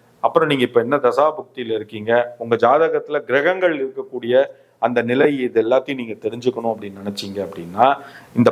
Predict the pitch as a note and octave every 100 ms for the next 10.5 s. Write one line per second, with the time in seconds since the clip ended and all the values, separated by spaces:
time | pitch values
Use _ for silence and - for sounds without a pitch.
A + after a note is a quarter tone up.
0 | - C#3 D#3 C#3 A#2 G#2+ G#2+ B2 C#3+ D3+
1 | D3 B2 A2 A#2+ - - B2 B2+ D3 -
2 | A2+ A#2 A2 G#2 A#2+ G#2 G#2+ A2 G#2 G#2
3 | C3+ E3+ - _ - B2 C3 A#2+ A#2+ B2
4 | B2 A#2 A2+ C#3 A2+ G#2+ A2 A#2 A2 B2
5 | A#2 G#2+ - - C#3 E3+ - - - A2+
6 | A2+ A#2+ D3 D3 C3 A#2 A2 A#2 B2+ A#2
7 | G#2+ A2 A#2+ A#2+ G#2+ B2 B2 A2 - B2+
8 | A#2+ A#2 C3+ D3 B2 - G#2 G#2+ D3+ D#3+
9 | - _ A2+ C#3 D3+ - B2 B2+ A2+ -
10 | A2 G#2+ A#2+ A#2+